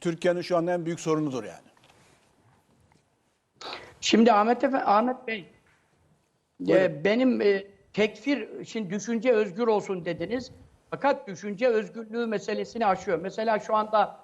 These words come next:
Speaker 2: e, bu devlet bölünsün, bu devletin bölünmesi lazım. Efendim, e, Kürdistan kurulması lazım. Bilmem şudur budur gibi görüşler. Silah eline almadıktan sonra bu görüşleri,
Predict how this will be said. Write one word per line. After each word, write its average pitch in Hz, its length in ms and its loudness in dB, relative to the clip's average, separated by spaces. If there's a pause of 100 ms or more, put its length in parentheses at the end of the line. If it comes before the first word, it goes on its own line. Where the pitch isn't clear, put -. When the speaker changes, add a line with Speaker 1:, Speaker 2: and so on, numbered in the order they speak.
(440)
Speaker 2:
e, - 360 -4
bu 208 140 -8
devlet 220 440 0
bölünsün, 208 600 0
bu 185 120 -6
devletin 208 460 -2
bölünmesi 202 520 -2
lazım. 202 380 0 (640)
Efendim, 196 560 0 (480)
e, 175 640 2
Kürdistan 208 600 -4
kurulması 214 500 -8
lazım. 208 380 -2 (520)
Bilmem 220 360 0 (140)
şudur 214 360 -6
budur 220 220 -4
gibi 196 340 -14
görüşler. 202 560 -2 (600)
Silah 226 320 -4
eline 226 320 -2
almadıktan 220 680 -2
sonra 220 260 -2
bu - 180 -10
görüşleri, 214 540 -4